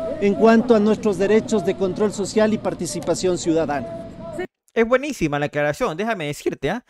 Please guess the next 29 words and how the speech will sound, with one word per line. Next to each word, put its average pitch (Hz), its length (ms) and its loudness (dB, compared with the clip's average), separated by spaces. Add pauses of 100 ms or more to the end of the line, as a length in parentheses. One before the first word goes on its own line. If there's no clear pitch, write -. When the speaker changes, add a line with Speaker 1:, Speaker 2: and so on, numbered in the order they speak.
(240)
Speaker 2:
Muy 240 220 0
clara, 170 600 -2 (140)
muy 170 240 -4
contundente 233 960 -4
y 165 160 -8
sobre 160 240 -4
todo 262 240 -6
directa, 196 680 -4
muy 214 200 -4
bien - 120 -2
explicada. 165 760 0 (220)
Y 185 80 0
la 202 80 2
cosa 262 220 -4
es 285 60 -2
que 220 120 2
pasa 247 260 -4
mucho 226 300 -8
de 175 100 -6
ambas, 147 320 -6
¿no? 214 240 -14 (1200)
El 151 140 -6
directorio 180 380 -2
está 233 160 -2
totalmente 233 440 -2
repartido 214 720 -4 (280)
con 160 140 -6
las 151 100 0
empresas 180 680 -2